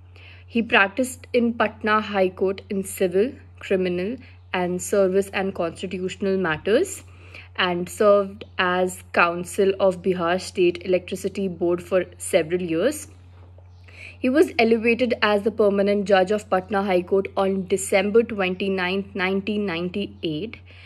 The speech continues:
and was appointed as executive chairman of Bihar State Legal Service Authority on March of seventh, two thousand and six, and he served his office till March sixteenth, two thousand and twelve.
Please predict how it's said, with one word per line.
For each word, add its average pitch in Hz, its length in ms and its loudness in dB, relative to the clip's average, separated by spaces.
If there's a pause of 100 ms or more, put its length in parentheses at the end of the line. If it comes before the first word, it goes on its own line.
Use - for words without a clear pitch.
(200)
and 180 200 -2
was 185 200 0
appointed 190 640 2
as 185 240 0
executive 233 800 0
chairman 196 520 2
of 185 220 -2
Bihar 190 340 0
State 190 440 0 (320)
Legal 226 440 4
Service 196 920 2
Authority 202 800 0 (240)
on 185 340 4
March 185 360 2
of 226 120 2
seventh, 196 640 0
two 208 160 -4
thousand 185 400 2
and 185 240 -2
six, - 640 0 (360)
and 180 260 0
he 208 120 -4
served 208 380 2
his 208 340 2
office 190 460 2
till 202 200 0
March 185 340 2
sixteenth, 247 580 -2
two 214 160 -4
thousand 185 440 -2
and 240 280 -4
twelve. 170 340 -4